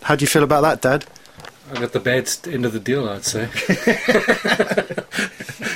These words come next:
Speaker 2: But, but we will bond, hey, boys? <laughs> We were speaking earlier about our schedule when we were in Anchorage or in the marina,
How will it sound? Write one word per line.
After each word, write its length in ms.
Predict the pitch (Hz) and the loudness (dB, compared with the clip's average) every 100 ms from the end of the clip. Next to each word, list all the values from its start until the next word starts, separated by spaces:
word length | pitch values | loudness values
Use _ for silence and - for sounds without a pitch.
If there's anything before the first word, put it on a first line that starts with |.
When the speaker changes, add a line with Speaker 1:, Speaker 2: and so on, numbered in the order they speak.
| - - - | -10 -16 -2
Speaker 2:
But, 220 | 143 - | 0 2
but 140 | 147 120 | 2 4
we 140 | 143 | 6
will 160 | 147 135 | 6 4
bond, 440 | 110 127 104 101 | 4 2 0 -4
hey, 240 | 98 123 120 | -6 -2 -2
boys? 520 | 120 131 160 147 - | -2 -2 -2 -6 -8
<laughs> 1000 | - - 185 - - - - - 160 151 - - - - 147 - | -8 -6 -4 -2 0 2 2 0 -2 -6 -6 -12 -16 -20 -16 -8
We 300 | 185 147 151 | -4 2 4
were 160 | 139 139 | 6 4
speaking 280 | - 170 147 | 4 2 4
earlier 260 | 147 147 131 | 4 4 4
about 180 | 120 | 6
our 120 | 113 110 | 4 4
schedule 400 | - 139 127 117 | 2 2 4 4
when 120 | 113 | 4
we 60 | |
were 80 | 107 | 2
in 60 | 110 | 2
Anchorage 400 | 127 123 127 107 | 0 0 0 0
or 80 | 110 | -2
in 100 | 104 | -2
the 60 | 104 | 0
marina, 540 | 117 131 123 107 104 | 2 4 2 2 -2